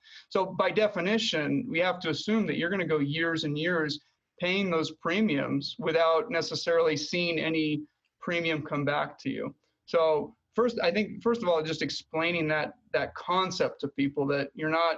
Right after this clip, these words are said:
you know, this isn't like return on investment. You're not paying a hundred dollars to get a hundred and ten back this year, right? And, and that's hard for people to wrap,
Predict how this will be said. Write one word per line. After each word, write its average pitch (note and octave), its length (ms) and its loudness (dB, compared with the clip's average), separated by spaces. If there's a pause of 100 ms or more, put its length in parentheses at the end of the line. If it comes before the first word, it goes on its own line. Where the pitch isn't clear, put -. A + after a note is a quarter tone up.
you D3+ 140 -6
know, D3 100 0
this D#3 160 -4
isn't F3+ 260 -2
like D#3+ 160 0 (180)
return E3 380 -2
on D#3 140 2
investment. C#3+ 600 0
You're D3 180 -4
not D#3+ 280 0 (500)
paying E3+ 220 0
a D#3+ 60 0
hundred D#3 240 0
dollars D#3 340 4
to D#3 60 -4
get D3+ 120 2
a D3 60 0
hundred D#3 320 0
and C#3 140 0
ten C#3+ 240 0
back D#3 340 0
this B2 240 -6
year, B2+ 280 -2
right? D3 280 0 (380)
And, D3 260 -2
and E3 120 0
that's F#3 220 -2
hard F#3 240 2
for E3 100 -4
people D#3+ 320 -2
to D3+ 80 0
wrap, D3+ 280 2